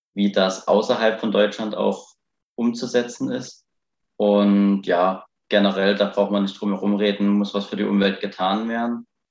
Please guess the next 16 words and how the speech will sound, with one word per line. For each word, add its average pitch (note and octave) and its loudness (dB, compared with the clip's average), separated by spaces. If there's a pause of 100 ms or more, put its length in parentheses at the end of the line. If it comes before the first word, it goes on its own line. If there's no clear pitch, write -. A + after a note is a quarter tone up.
(360)
Ähm, F#2+ -4
und G2 -6
jetzt F#2 -8
muss G2+ -8
man G2 0
einfach G2 -6
schauen, F#2+ 0
wie G2 -4
man F#2+ -2
den F#2+ -6
Rennsport G2 -6
mit F#2+ -6
der F2+ -6
Umweltverträglichkeit F#2 -8
kombinieren F2+ -10
kann. - -18